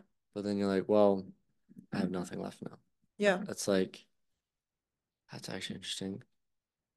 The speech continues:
Speaker 1: Um, who is it that said this?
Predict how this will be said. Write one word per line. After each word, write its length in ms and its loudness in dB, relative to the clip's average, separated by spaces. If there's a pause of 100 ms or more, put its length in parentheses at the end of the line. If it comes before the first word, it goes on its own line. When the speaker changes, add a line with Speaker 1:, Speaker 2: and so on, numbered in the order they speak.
(140)
Speaker 1:
Um, 460 -8 (1040)
who 220 -4
is 200 -2
it 200 -8
that 200 -20
said 280 -10
this? 540 -10